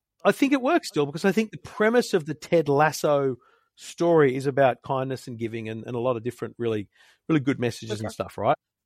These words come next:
Speaker 1: So I actually think it can live under a different guise and different people, but I think you're right. Ted needs to be part of it
Speaker 2: He
Speaker 1: in
Speaker 2: needs
Speaker 1: some
Speaker 2: to
Speaker 1: way.
Speaker 2: drop in occasionally,
Speaker 1: Twice
Speaker 2: yeah.
Speaker 1: a
Speaker 2: He needs to
Speaker 1: season, he needs to
Speaker 2: FaceTime
Speaker 1: drop
Speaker 2: them,
Speaker 1: in.
Speaker 2: yeah.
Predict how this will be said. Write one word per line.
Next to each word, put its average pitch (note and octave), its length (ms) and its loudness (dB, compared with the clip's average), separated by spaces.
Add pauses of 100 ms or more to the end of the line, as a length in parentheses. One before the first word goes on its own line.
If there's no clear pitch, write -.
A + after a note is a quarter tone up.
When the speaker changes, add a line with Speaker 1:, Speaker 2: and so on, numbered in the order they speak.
(140)
Speaker 1:
So - 140 -6
I G4 120 2
actually D4 200 0
think G#3+ 220 -2
it G3 120 -4
can G3 260 0
live D3 320 0
under C3+ 220 0
a B2 60 -4
different C3 420 -8
guise A#2 400 0
and A#2 100 -8
different C#3 400 -6 (480)
people, C#3 520 -4 (300)
but D#3+ 80 4
I D#3+ 80 4
think F3 260 -2
you're C3+ 120 -4
right. B2+ 380 0 (240)
Ted D3+ 280 -2
needs C3+ 360 -6
to A2 340 -6 (1000)
be B2+ 100 -4
part A2+ 360 0
of G#2 60 -4
it A2+ 60 -2
Speaker 2:
He A#2+ 40 -2
Speaker 1:
in A#2+ 60 0
Speaker 2:
needs C3+ 100 -2
Speaker 1:
some A#2 100 -2
Speaker 2:
to A#2 60 -2
Speaker 1:
way. F#2 120 -6
Speaker 2:
drop A2 220 -2
in A2 100 -8
occasionally, E2+ 400 -8
Speaker 1:
Twice C3 220 2
Speaker 2:
yeah. - 80 -14
Speaker 1:
a - 40 -8
Speaker 2:
He A#2+ 80 -6
needs C3 220 0
to A2+ 80 -4
Speaker 1:
season, A#2 200 -2
he A#2+ 40 2
needs B2 140 -6
to - 100 -8
Speaker 2:
FaceTime - 40 0
Speaker 1:
drop F2+ 120 -4
Speaker 2:
them, A2+ 120 -6
Speaker 1:
in. A2+ 260 -10
Speaker 2:
yeah. E2+ 180 -10